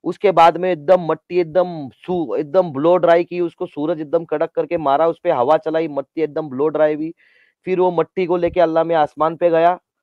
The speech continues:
और उसके बाद में आसमान में स्कल्पचर बनाया। इसकी माँ का इब्लीस भड़क गया, इब्लीस ने थूक दिया। थूका किधर? तो पेट पे थूका। इसकी माँ का जरा आजू बाजू थूकता तो ये नाफे पे बेली बटन या आइट्स आजू बाजू हो जाता था भाई। चलो अच्छा हुआ सेंटर में थूका, जिब्रील ने निकाल के इसकी माँ का उससे कुत्ता बना दिया। ये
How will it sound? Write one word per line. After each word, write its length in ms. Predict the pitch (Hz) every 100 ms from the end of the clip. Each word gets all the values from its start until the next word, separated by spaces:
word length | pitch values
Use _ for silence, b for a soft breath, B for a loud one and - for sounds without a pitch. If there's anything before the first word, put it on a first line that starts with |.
| _ -
और 140 | 160
उसके 220 | 151 -
बाद 220 | 156 151 143
में 100 | 151
आसमान 360 | 143 147 151
में 100 | 160
स्कल्पचर 460 | - 139 135 - 151
बनाया। 340 | 135 123 107 90
इसकी 240 | 117 -
माँ 160 | 143 135
का 100 | 139
इब्लीस 320 | 135 123 139
भड़क 240 | 127 135 147
गया, 140 | 156
इब्लीस 280 | 143 123 131
ने 80 | 147
थूक 320 | - 147 151
दिया। 220 | 156 151 - _ _ _ _ 151
थूका 220 | 156 202
किधर? 300 | 180 190 196
तो 120 | 175
पेट 300 | - 156 165
पे 120 | 185
थूका। 320 | 165 165 165
इसकी 300 | 143 147 -
माँ 200 | 160 147
का 120 | 151 151
जरा 240 | 156 160
आजू 160 | 147 160
बाजू 220 | 165 165
थूकता 320 | 160 - 180
तो 220 | 185 233 - _ _ _ _ 123
ये 100 | 147
नाफे 400 | 143 156 180 170
पे 180 | 160
बेली 320 | 139 139 151 175
बटन 280 | 165 165
या 160 | 170 160
आइट्स 240 | 170 175
आजू 280 | - 147 180
बाजू 200 | 190 190
हो 80 | 196
जाता 220 | 180 180
था 100 | 170
भाई। 220 | 156 147 - _
चलो 160 | 151 165
अच्छा 240 | 160 -
हुआ 120 | 175 180
सेंटर 380 | 175 170 185
में 100 | 180 156
थूका, 280 | 131 107 - _ _ _ _ -
जिब्रील 340 | 113 147 175
ने 100 | 185
निकाल 340 | 180 170 175 170
के 100 | 180
इसकी 200 | - 185
माँ 180 | 170 165
का 100 | 175
उससे 240 | 165 185
कुत्ता 360 | - - 190 170
बना 220 | 143 120
दिया। 180 | 110 -
ये 160 | 160